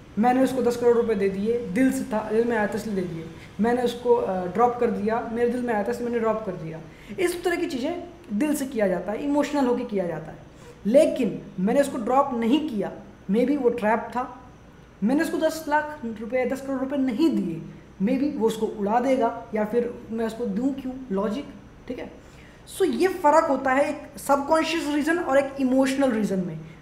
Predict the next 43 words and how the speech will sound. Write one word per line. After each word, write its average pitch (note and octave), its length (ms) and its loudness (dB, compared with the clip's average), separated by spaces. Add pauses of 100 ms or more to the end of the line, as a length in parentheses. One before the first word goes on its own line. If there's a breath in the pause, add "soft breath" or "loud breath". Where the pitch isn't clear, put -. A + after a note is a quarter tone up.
ध्यान A#3 200 2
रखिएगा, C4 360 -4
मैं F3+ 160 -4
बहुत G#3+ 200 -2
critical B3 260 -2
चीज़ें C4 200 -2
बात B3+ 200 0
कर C#4+ 100 0
रहा G#3 100 -2
हूँ, E3 140 -8
मैं F3 80 -6
यहाँ G3+ 160 0
पे B3+ 100 -4
अभी A3 240 -2
कोई A#3 260 4
भी B3 100 -2
जि-, G3 240 -6
जितनी G#3+ 300 -6
बात A3+ 260 0
मैं A#3 80 -4
करने G#3+ 240 -4
वाला A3+ 180 0
हूँ C4+ 100 -4
बहुत A3 220 -2
critical A#3 280 -2
होने G3 140 0
वाली E3 200 -6
है। E3 100 -10 (920)
Okay, G#3 200 -4 (360 loud breath)
subconscious F4+ 760 4
reason B3 280 2
है C4 360 -2 (200)
avoiding G3 480 2
pain, D#3+ 640 -6 (1300)
ठीक C4+ 160 -2
है। - 300 -2 (240 loud breath)
तो - 60 -10
आप E4+ 340 6
बोल E4 140 6
रहे D#4 180 6
हैं F#4 100 4
कि F#4+ 60 4
आप, D4+ 460 8